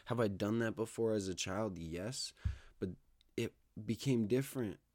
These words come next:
post-covid, post-college, post-moving out of my mom's house, that it was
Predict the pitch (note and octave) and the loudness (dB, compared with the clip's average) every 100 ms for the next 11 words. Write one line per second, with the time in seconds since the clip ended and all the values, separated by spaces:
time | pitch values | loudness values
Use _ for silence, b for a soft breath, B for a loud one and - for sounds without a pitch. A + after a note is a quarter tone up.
0 | - A2+ G2+ - - G#2 F#2+ F2 E2 - | -8 -4 -2 -2 -2 -4 -2 -4 -6 -6
1 | A2 G2 - - _ - - - _ _ | -4 0 -2 -4 _ -20 -20 -20 _ _
2 | _ - G2+ F#2+ F2+ E2+ - A2 G2 - | _ -6 -2 0 -2 -6 -6 -2 -2 -2
3 | - - - A2 G#2+ G#2 F#2+ F#2 F#2 F2+ | -6 -10 0 2 2 2 0 0 0 -2
4 | F2+ - _ _ _ _ _ _ - G2 | -4 -6 _ _ _ _ _ _ -4 -2
5 | F#2+ F#2+ - F#2+ E2+ - - F2 - _ | 0 -2 -2 -4 -4 -4 -4 -6 -8 _
6 | F#2+ F#2+ F2 - - | -4 -2 -2 -4 -8